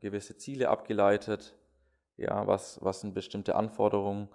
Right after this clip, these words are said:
und dass man am Ende eben erst in die Detaillierung geht. Das heißt, man sollte eine klare Ist-Aufnahme machen. Das heißt, wo st-, wo stehen wir heutzutage?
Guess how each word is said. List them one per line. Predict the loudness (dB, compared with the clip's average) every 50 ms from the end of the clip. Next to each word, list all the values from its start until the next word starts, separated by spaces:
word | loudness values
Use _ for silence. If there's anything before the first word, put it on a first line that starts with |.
| -20 -20 _ _ _ _
und | _ -8 -8 -2 -2
dass | -2 -2 -2
man | -6 -8 -6 -4
am | -4 -4
Ende | -4 -6 -4 -4 -4 -4
eben | -4 -6 -6 -6
erst | -6 -6 -8 -8 -8 -10
in | -10
die | -10 -6
Detaillierung | -6 -6 -6 -4 -8 -6 -6 -8 -6 -6 -8 -8
geht. | -6 -6 -6 -6 -8 -10 -20 _ _ _ _ _ _ _ _ _ _ _ _ _ _ _ _ _ _ _ _ _ _ _ _ _ -20 -20 -20 -20 -20 -20 -20 -20 -20 _ _ _ _
Das | -14 -4 2
heißt, | 4 4 4 4 2 -10 -10
man | -8 -8 -8 2
sollte | 6 6 6 6 4
eine | -2 -4
klare | -2 2 4 4 4 4 4 4 4 2
Ist-Aufnahme | 2 0 -4 -8 -4 2 2 2 2 4 0 2 2 2 2
machen. | 2 2 2 2 0 -4 -6 -6 -6 -10 -14 -20 -20 _ _
Das | -8 -6 0
heißt, | 2 2 2 2 -2 -8
wo | -10 -10
st-, | -10 -10 -16 -12 -6
wo | -6 -6
stehen | -4 -4 -4 -2 -2
wir | -2 0 4
heutzutage? | 4 4 4 2 -6 -14 -6 0 2 4 4 4 2 0 -2 -4